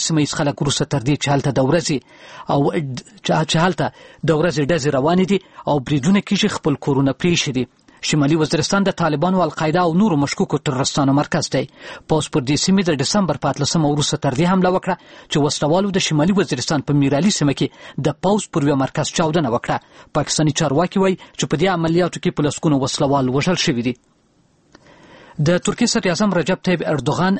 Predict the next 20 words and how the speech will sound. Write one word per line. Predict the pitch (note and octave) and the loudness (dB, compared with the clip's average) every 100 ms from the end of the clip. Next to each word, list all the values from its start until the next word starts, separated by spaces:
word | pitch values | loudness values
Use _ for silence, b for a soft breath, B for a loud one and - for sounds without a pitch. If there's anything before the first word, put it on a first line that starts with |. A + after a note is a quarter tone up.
| F#3+ | 2
نن | E3 C#3 | 2 0
پاکستان | E3 D#3 E3 F3+ C3 | -2 -2 -2 -2 -2
ته | C3+ | 0
ورسید. | B2+ B2+ D3+ - B B - | 0 0 -2 -4 B B -2
دا | F3+ | 0
سفر | F3+ F#3+ F#3+ D3+ | 0 -2 -2 0
د | |
انرژۍ | D3+ C#3+ C#3 G#3 | 0 0 0 0
په | G3 F#3+ | 0 -2
برخه | - | -2
کې | F#3 G3 D3+ | -2 0 0
د | B2+ | 0
دواړو | F#3 E3 | 0 0
هیوادو | C#3+ C#3+ C3 F3+ | 0 0 2 2
د | A3 | 2
همکارۍ | F#3 C#3+ C#3+ E3 D#3 | 0 -2 2 2 2
د | A#2+ | 0
زیاتېدو | D3 D#3+ D#3 E3+ | 0 0 2 0
لپاره | A#2+ C#3 C3 | 0 -2 0
دی. | C#3 | -2